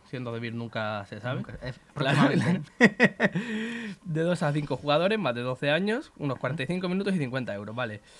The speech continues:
Speaker 1: ¿Qué es El Grande? El Grande es un juego de mesa que representa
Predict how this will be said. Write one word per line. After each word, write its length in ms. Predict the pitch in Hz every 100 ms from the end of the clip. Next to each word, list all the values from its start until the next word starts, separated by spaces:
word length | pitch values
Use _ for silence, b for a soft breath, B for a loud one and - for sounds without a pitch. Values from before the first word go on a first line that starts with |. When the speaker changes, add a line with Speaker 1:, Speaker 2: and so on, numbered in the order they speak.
| B B -
Speaker 1:
¿Qué 220 | 302 196
es 100 | 151
El 80 | 117
Grande? 300 | 107 110 110
El 80 | 113
Grande 280 | 143 175
es 40 | 170
un 80 | 151
juego 300 | 160 151 160
de 100 | 170
mesa 400 | 214 - 208 - - -
que 140 | 139
representa 880 | 127 156 175 196 185 202 196 208 226